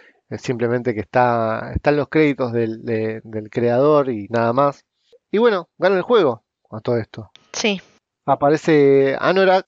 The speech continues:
Speaker 1: que le da la llave,
Speaker 2: Y le muestra la puerta.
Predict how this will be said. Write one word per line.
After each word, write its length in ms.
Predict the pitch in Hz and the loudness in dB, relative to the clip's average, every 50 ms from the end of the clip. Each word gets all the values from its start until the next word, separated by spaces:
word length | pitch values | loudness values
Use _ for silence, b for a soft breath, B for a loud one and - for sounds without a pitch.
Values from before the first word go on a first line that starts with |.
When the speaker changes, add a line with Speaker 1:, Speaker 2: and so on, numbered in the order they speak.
| - | -6
Speaker 1:
que 100 | - 139 | -6 -4
le 100 | 123 123 | -2 0
da 100 | 123 131 | 0 0
la 100 | 127 123 | 0 0
llave, 380 | - - 180 170 165 170 165 - _ _ b b b b | 2 4 4 4 4 4 0 -2 _ _ b b b b
Speaker 2:
Y 120 | - 208 190 | -8 -6 -6
le 300 | 190 185 185 180 180 180 | -4 -6 -4 -4 -4 -4
muestra 340 | 190 190 185 - 190 185 | -4 -4 -4 -2 -2 0
la 100 | 185 185 180 | 0 -2 -2
puerta. 400 | 185 196 190 185 - - 185 | -2 -2 -4 -2 -2 -6 -6